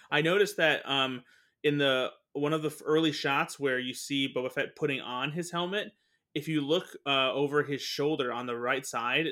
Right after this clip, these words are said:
there's some kind of chamber that looks like what you would,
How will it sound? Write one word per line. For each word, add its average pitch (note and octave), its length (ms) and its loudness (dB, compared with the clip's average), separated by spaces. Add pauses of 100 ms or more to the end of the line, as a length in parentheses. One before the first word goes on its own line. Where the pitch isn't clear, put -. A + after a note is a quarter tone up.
there's C#3 180 -2
some G3+ 160 -4
kind F#3+ 220 0
of C#3+ 140 -2
chamber D3+ 420 0
that B2+ 220 -2
looks C3+ 260 -6
like B2+ 280 -2 (340)
what D3+ 140 6
you D3+ 180 2
would, B2+ 240 2